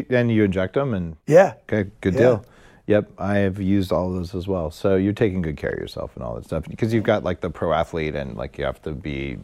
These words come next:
Speaker 1: you know, looking good because of the model background. And just
Speaker 2: <laughs> Oh,
Speaker 1: you know,
Speaker 2: no.
Speaker 1: you have a skincare company. If you're walking around looking all janky, people are gonna say your stuff doesn't work, right?
Speaker 2: Well, yeah, and also it just feels good. I mean, ever since, you know, the, just recovering from the accident, you know, I mean, I, I was, I was,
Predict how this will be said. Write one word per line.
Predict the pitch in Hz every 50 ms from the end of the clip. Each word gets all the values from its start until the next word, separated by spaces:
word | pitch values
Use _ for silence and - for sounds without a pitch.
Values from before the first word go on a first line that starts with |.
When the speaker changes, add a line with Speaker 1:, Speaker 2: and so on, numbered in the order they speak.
| - -
Speaker 1:
you | 73 78
know, | 64 58 62 69 -
looking | - 80 82 - - 78 76
good | 71 - 67 67 73 80 78
because | - 80 - - 71 71 85 92
of | 69 -
the | 71 58 57
model | 71 76 76 76 76 78 76
background. | 71 - 67 69 - - 64 67 76 78
And | 76 73
just | 69 -
Speaker 2:
<laughs> | -
Oh, | 202 240 302 - - -
Speaker 1:
you | 262 220
know, | - 214 180
Speaker 2:
no. | 143 151 151 -
Speaker 1:
you | 135
have | 123 -
a | -
skincare | 190 156 147 120 139 120 104
company. | - 120 113 104 95 101 107
If | 101 -
you're | 123 110
walking | 98 95 95 - 110
around | 104 101 95 92 98
looking | 95 - - 92
all | 85 85 82 85 82 80
janky, | 101 98 - 95 92 101 - - 76 73 73 -
people | 87 80 80
are | 87
gonna | 82 85 82 78
say | - 87
your | 82 82
stuff | - - 87 -
doesn't | 95 82 80 90
work, | 110 120 104 80
right? | - 71 73 87 131 123 - - -
Speaker 2:
Well, | 202 240 262
yeah, | 262 285 330 320 262 226
and | 214 202 -
also | 247 254 262 - 294 262
it | 165
just | 202 185 - -
feels | 214 262 311 269 175
good. | 147 147 139
I | 151
mean, | 175 185 196
ever | 202 190 214
since, | - - 240 214 - - -
you | - 185
know, | 160 156 160 160
the, | 170 175 - 196
just | - - 170 - -
recovering | 156 - 175 170 185 165
from | 139 - 175 170
the | 156 139
accident, | 135 139 160 165 - - 196 180 170 - - -
you | 143 143 139
know, | 143 147 156
I | 151
mean, | 143 143 143 143
I, | 143 147
I | 143 -
was, | 160 165 156 127 -
I | - 160
was, | 156 151 151 120